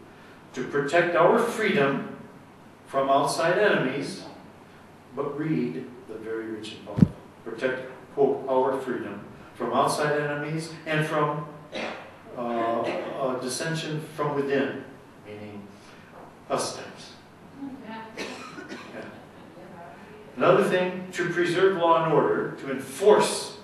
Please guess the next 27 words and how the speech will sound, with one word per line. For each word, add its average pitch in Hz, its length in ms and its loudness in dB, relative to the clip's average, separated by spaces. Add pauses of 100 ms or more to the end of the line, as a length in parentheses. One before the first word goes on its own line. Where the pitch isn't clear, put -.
privatization. 180 1120 0 (460)
Everything 220 460 2
is 202 180 0
to - 80 -4
be 156 80 -4 (100)
privatized. - 600 0 (360)
The 143 120 0
government 202 460 6
has 196 220 4
to - 80 -4
get 190 140 6
out 185 140 6
of 180 60 4
the 160 100 0
business 160 500 4
of 139 360 0
running 175 360 2
anything 226 520 2 (880)
that, - 160 -6 (240)
other 151 340 2
than, 123 360 2 (840)
uh, 110 380 -4
you 120 80 -4
know, 107 220 -8 (960)
protect, - 420 -4 (320)
protecting 120 540 -2
us. - 260 -10